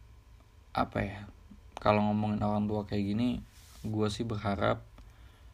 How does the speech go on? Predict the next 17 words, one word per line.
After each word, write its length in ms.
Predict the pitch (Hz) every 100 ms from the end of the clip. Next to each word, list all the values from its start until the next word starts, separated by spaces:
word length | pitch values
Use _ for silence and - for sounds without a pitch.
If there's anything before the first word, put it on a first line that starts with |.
| - -
gue 240 | 113 110
pribadi 480 | 101 110 107 107 117
punya, 560 | 117 113 107 101 101 -
punya 240 | - 101
kesempatan 720 | 104 98 107 104 104 107 104
gitu 240 | 101 98 107
ngebahagiain 720 | 101 101 98 95 98 98 98
mereka 640 | 98 98 92 - 107 110 110 - - - -
selagi 320 | - 98 101
mereka 400 | 98 98 92 101
masih 240 | 98 90 -
ada. 400 | 101 98 92 - - - - - - - -
Mungkin 560 | 110 92 117 113 113 110 -
lu 160 | 104 110
juga 240 | 110 104
yang 160 | 101 101
dengerin 380 | 98 98 95